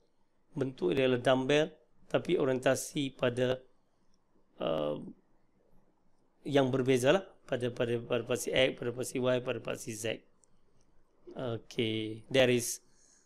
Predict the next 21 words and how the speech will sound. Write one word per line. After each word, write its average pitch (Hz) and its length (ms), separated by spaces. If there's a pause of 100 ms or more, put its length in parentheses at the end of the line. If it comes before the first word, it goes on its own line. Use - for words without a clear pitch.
(260)
uh, 127 960
magnetic - 480
quantum 113 240
number. 110 320 (800)
Untuk 170 340
yang 180 160
dua, 127 480
dua 147 160
ni 170 160
dahsyat. 165 320 (640)
Dua 127 240
ni 139 80
dahsyat 127 380
sikit. - 420
T 147 140
orbital 135 420
bentuk - 380
clover 123 180
leaf. 196 240 (720)
Kita 165 300
ada 131 100